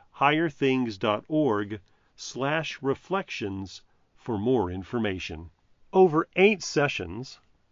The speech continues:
The Messiah, Revealing Jesus in the Old Testament, will lead you through the entirety of the Old Testament with daily readings,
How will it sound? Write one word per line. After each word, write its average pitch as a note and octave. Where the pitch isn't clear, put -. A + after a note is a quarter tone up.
The C#3
Messiah, F3
Revealing G#3
Jesus B2+
in C3+
the C3+
Old C3+
Testament, A2
will D3
lead F3+
you A#2+
through C3
the C3
entirety G3
of F#3
the G#2+
Old G2+
Testament C#3
with A2+
daily G2
readings, C3+